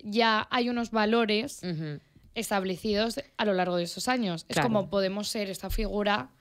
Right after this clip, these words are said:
Speaker 2: Y que si lo
Speaker 1: siendo
Speaker 2: hemos rechazado
Speaker 1: un
Speaker 2: es
Speaker 1: cupcake.
Speaker 2: Claro, si lo hemos rechazado es por, eh, machismo al final, ¿no? Porque consideramos que esto es infantil o es, eh, cuando, para empezar, el hecho de que sean lazos o sean rosas no quiere decir que tenga que ser femenino.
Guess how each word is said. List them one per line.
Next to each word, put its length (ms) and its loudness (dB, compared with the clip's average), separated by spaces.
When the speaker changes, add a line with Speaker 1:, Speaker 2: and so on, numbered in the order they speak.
Speaker 2:
Y 80 0
que 100 4
si 60 2
lo 60 6
Speaker 1:
siendo 180 6
Speaker 2:
hemos 80 2
rechazado 720 0
Speaker 1:
un 60 0
Speaker 2:
es 160 0
Speaker 1:
cupcake. 560 -10
Speaker 2:
Claro, 320 0
si 160 2
lo 60 6
hemos 140 4
rechazado 640 2
es 180 -2
por, 320 2
eh, 340 2
machismo 460 0
al 100 2
final, 340 -4
¿no? 140 0
Porque 400 0
consideramos 560 0
que 100 2
esto 160 0
es 60 -2
infantil 800 2
o 140 2
es, 340 0
eh, 260 0
cuando, 300 0
para 140 2
empezar, 440 0
el 120 2
hecho 160 2
de 100 4
que 60 -2
sean 220 0
lazos 400 -2
o 80 -2
sean 260 2
rosas 320 0
no 80 2
quiere 160 0
decir 160 -2
que 80 -6
tenga 160 -8
que 60 -6
ser 260 -10
femenino. 500 -4